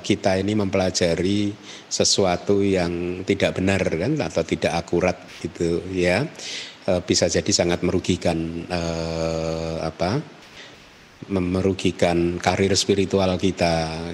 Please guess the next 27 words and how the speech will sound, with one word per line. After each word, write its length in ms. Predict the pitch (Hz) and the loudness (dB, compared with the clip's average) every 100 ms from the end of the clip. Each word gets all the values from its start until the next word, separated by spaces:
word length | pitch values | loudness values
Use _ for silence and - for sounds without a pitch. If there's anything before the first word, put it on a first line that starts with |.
| 90 | -4
gitu, 240 | 87 90 | 0 2
ya. 240 | 85 87 98 | 4 2 0
Dan 160 | 104 92 | 0 0
itulah 240 | 90 95 | 2 2
ma-, 320 | 92 90 98 - | 2 0 0 0
mengapa 480 | 98 90 87 107 107 | 0 2 2 0 2
kembali 280 | 104 90 87 | 2 2 2
lagi 320 | 85 82 107 104 | 2 0 0 0
memahami 1200 | 92 87 85 82 82 82 82 98 113 113 90 85 | 0 0 0 -2 -2 -4 0 0 2 2 2 0
kitab 320 | 87 80 - | -2 -2 -2
suci 240 | 87 92 | -2 0
menjadi 240 | 87 85 85 | 0 0 0
penting. 400 | 85 82 127 202 - - - - - - - - | -2 0 2 0 -4 -10 -10 -12 -14 -18 -10 -4
Dengan 440 | 95 98 98 92 | 0 2 2 2
salah 240 | 92 90 | 2 2
satu 240 | 87 90 82 82 | 2 0 2 2
alasannya 640 | 82 82 85 82 110 104 | 2 0 2 2 2 2
adalah 160 | 92 104 | 2 0
supaya 320 | 104 104 98 | 0 -2 0
kita 240 | 107 127 | 0 0
bisa 240 | 113 104 98 | 2 2 2
memahami 960 | 98 101 90 92 87 110 123 127 131 | 2 0 0 0 2 2 2 0 0
kehidupan 560 | 107 98 101 92 95 95 | 0 2 0 0 0 2
ini 160 | 113 | 0
dengan 240 | 110 92 90 | 0 0 0
lebih 160 | 98 85 | 0 0
akurat, 440 | 87 - 131 107 | 0 2 2 0